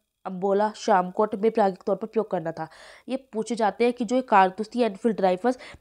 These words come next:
इसको प्रायोगिक तौर पर कहाँ प्रयोग करना था, तो दमदम, अंबाला और शामकोट में। आगे हम देखते हैं। अब देखिए मैप में क्या दिखा रखा है, यहाँ पे दमदम दिखा रखा है जो बंगाल में है, ये बहरामपुर, ये बैरकपुर,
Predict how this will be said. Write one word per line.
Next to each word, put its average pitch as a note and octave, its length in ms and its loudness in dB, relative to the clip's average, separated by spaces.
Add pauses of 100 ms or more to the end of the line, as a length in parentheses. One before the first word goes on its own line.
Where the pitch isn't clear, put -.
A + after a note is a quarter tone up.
(140)
इसको - 260 -4
प्रायोगिक A3+ 380 0
तौर G#3 160 0
पर C4 120 -2
कहाँ G3+ 260 -4
प्रयोग G#3+ 240 -2
करना F3 240 0
था, E3+ 160 -2
तो A3+ 120 0
दमदम, F#3+ 480 -2 (100)
अंबाला F#3+ 420 2
और A#3 180 0
शामकोट F3 460 -6 (100)
में। - 80 -16 (1600)
आगे G#3+ 240 6
हम A3+ 120 -4
देखते A#3 380 0
हैं। B3 80 0 (520)
अब G3+ 100 0
देखिए A#3 300 2
मैप G#3+ 280 2
में A3+ 140 -2
क्या B3 140 4
दिखा A#3+ 160 2
रखा A3 60 4
है, A3+ 100 0
यहाँ A#3 140 2
पे A#3+ 140 4
दमदम G3 340 2
दिखा G#3+ 200 -2
रखा G3+ 180 0
है - 20 0
जो A3 100 0
बंगाल G3 360 2
में G#3+ 120 0
है, A3 200 -2
ये A#3 60 4
बहरामपुर, G3 480 0
ये B3 100 2
बैरकपुर, F3+ 680 -4